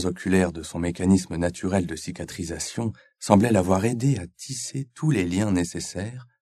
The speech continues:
entre les événements du passé et sa perspective de femme adulte. Une fois ces liens établis,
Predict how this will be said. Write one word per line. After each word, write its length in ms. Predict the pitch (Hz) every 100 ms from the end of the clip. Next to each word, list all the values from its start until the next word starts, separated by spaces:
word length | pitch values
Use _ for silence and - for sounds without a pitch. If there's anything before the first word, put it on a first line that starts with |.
| _
entre 260 | 131 131 98
les 160 | 87 87
événements 320 | 87 85 82
du 140 | 80
passé 420 | 80 78 - 123 123 _ _ -
et 80 | 113
sa 140 | 85
perspective 600 | 90 87 - - - 85
de 80 | 80
femme 200 | 82 80
adulte. 580 | 76 76 71 _ - _ _ _ _ _ _ _ _ _ _ -
Une 160 | 98
fois 180 | - 123
ces 200 | - 82
liens 200 | 85 90
établis, 680 | 85 - 80 78 107 127